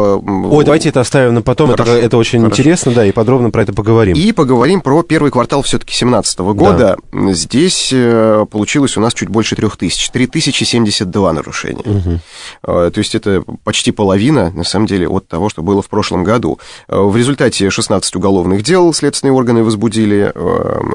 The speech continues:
Speaker 1: вось-, э, восемьсот шестьдесят представлений было внесено прокурорами об устранении нарушений. Ну вот то, что мы с вами имеем. То есть три тысячи нарушений есть.
Speaker 2: Да, и вот теперь самое главное.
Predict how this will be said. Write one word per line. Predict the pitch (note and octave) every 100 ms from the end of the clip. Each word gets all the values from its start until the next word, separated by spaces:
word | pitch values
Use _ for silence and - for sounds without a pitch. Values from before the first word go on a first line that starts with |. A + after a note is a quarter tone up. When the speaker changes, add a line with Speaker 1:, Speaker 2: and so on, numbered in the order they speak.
| D2+ D#2+
Speaker 1:
вось-, | G#2 G#2+ -
э, | G#2+ G2+ G2+
восемьсот | - A#2+ - G#2+ - F#2+
шестьдесят | F#2+ G2 G#2+ F2+ -
представлений | E2+ - G2+ D3+ D#3+ C3
было | B2 A#2
внесено | A#2 A2 A2 G2+
прокурорами | G#2 A2 G#2+ G2 G2
об | F#2+ F#2+
устранении | G2 G2+ G2 F#2+ F#2+
нарушений. | F#2 F#2+ G2 F#2+ - - - - - -
Ну | A2+ C3
вот | A#2+ - - - - -
то, | - -
что | G2+
мы | G#2+
с |
вами | G2 G2
имеем. | F#2+ E2 -
То | E2+
есть | -
три | G#2
тысячи | - G2+ -
нарушений | F2+ F2+ - F#2+ F#2 D#2
есть. | - - _ - - - -
Speaker 2:
Да, | G#2+ G2+ -
и | A2
вот | A2
теперь | G#2 C#3+
самое | - A#2+ A#2+
главное. | G#2 G2 D#2+ D#2 C#2+